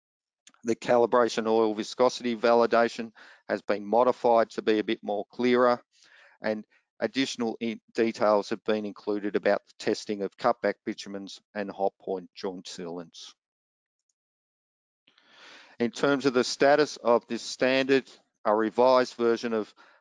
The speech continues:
A S two three four one point four was released by Standards Australia for public comment between, um, June and August this year.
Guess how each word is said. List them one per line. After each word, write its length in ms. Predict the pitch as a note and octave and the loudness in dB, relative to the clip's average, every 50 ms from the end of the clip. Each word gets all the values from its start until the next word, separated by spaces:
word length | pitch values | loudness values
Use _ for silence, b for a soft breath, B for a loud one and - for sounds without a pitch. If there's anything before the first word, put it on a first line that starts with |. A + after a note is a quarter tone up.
| b _ - | b _ 0
A 160 | A2 A2+ A#2 | 2 2 2
S 140 | A2+ - - | 0 -2 -6
two 180 | - - A2+ | -8 -8 -8
three 220 | G#2+ - - A2+ G#2+ | -6 -4 -4 -4 -4
four 220 | - - A2 G#2+ | -4 -6 -6 -4
one 220 | G#2+ A2 A2 A2 - | -2 -2 -4 -4 -4
point 260 | - G#2+ G#2+ G2+ - | -6 -6 -6 -6 -8
four 500 | - - - B2+ B2 B2 B2 B2 B2 A2+ A#2 | -10 -6 -2 0 2 2 2 2 2 0 -2
was 200 | A2+ G#2 - - | -6 -6 -4 -6
released 440 | A2 G#2 A2 A#2 B2 A#2+ - - | -2 0 2 2 2 2 0 -2
by 140 | - A2+ G#2+ | 0 0 0
Standards 520 | G2+ - - A#2+ A2 A2 A2+ G#2 G2 - G2+ | 0 0 -2 -2 -2 -2 -2 -4 -8 -12 -14
Australia 460 | - - - A2+ G#2+ G#2+ G#2+ G#2+ G#2 | -10 -4 0 2 4 4 4 2 0
for 140 | - A2+ G2+ | -2 -6 -6
public 420 | - - A2 F#2+ F#2+ G2+ - _ | -2 -2 0 0 0 -2 -2 _
comment 460 | - - A#2 A2+ A#2+ A#2+ A#2 - - b b b b b b b b - | -6 -4 -2 0 0 0 0 -2 -8 b b b b b b b b -12
between, 640 | A2 G#2 - - A#2 A2+ A2 A2+ A2 G#2+ G#2+ G2+ _ _ _ _ _ _ _ _ _ _ _ - | -12 -12 -6 -4 -2 -2 0 -2 -4 -6 -10 -14 _ _ _ _ _ _ _ _ _ _ _ -16
um, 240 | E2+ F2 F2 F2 - _ | -14 -14 -14 -16 -18 _
June 480 | - - A#2+ A#2 A#2+ A#2+ A#2+ A2+ A2+ - - | -10 -8 -6 -4 -2 -2 -4 -6 -8 -10 -8
and 280 | G2 G2 G2 G2 G2 - - | -6 -6 -6 -6 -8 -4 -2
August 640 | A2+ A2 A2+ A2+ A2 - A#2+ G#2 - - - - B B B B B B B B B B B - | 0 2 2 2 0 0 -2 -4 -4 -10 -14 -16 B B B B B B B B B B B -10
this 260 | A2 G2+ - - - | -8 -8 -6 -2 0
year. 320 | A#2+ B2+ C3+ C#3 C#3 C3+ | 2 4 4 4 2 0